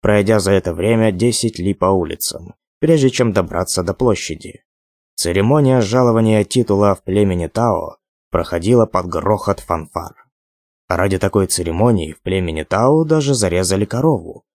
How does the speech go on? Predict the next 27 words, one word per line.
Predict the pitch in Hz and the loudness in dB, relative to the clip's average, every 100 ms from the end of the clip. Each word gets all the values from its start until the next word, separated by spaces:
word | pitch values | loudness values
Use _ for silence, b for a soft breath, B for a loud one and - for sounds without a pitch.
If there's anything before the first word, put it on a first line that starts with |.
| _ | _
двух | - 85 78 - | -10 -8 -8 -4
коз, | 110 156 160 - - _ | 0 2 0 -6 -14 _
трех | - 95 85 | 0 0 -2
свиней, | - 78 87 160 165 - _ - | -8 -6 -2 0 -2 -10 _ -2
пять | 104 95 | -2 0
собак | - 82 87 151 160 - | -4 -4 -2 -2 -2 -4
и | 180 | -2
десять | 117 117 - 104 - | 0 0 0 -4 -6
кур. | - 67 - _ _ _ _ - | -8 -10 -14 _ _ _ _ -12
Всего | - 87 123 | -6 0 0
пять | - 165 151 | 2 0 2
различных | 135 123 98 139 - 127 - | 0 0 0 -2 -2 -4 -2
видов | 107 127 120 | -2 0 0
животных. | 104 110 123 92 - 85 - _ _ _ _ _ | 0 0 0 0 -4 -16 -18 _ _ _ _ _
Почему | 101 - 101 131 196 | -4 -2 -2 0 0
этим | 185 170 170 | 0 0 -2
животным | 117 117 131 - 151 - | 0 0 0 0 -2 -2
уделили | 98 87 113 113 | -6 -2 0 0
такое | 110 - - 107 113 | -2 -8 -2 0 0
особое | 113 - - 92 110 | -2 -6 -6 -4 -4
внимание? | 107 147 160 107 90 107 _ _ _ _ _ _ _ _ _ _ _ _ | -2 -2 -2 -4 -10 -20 _ _ _ _ _ _ _ _ _ _ _ _
Потому | 85 85 82 123 160 | -8 -6 -4 -2 -2
что | - 147 147 | -2 -2 0
эти | 117 113 120 | -2 -4 -6
пять | - 101 101 - | -4 -4 -4 -4
видов | 101 92 85 | -4 -4 -6
животных | 85 82 127 143 131 117 - | -10 -2 0 2 0 -2 -4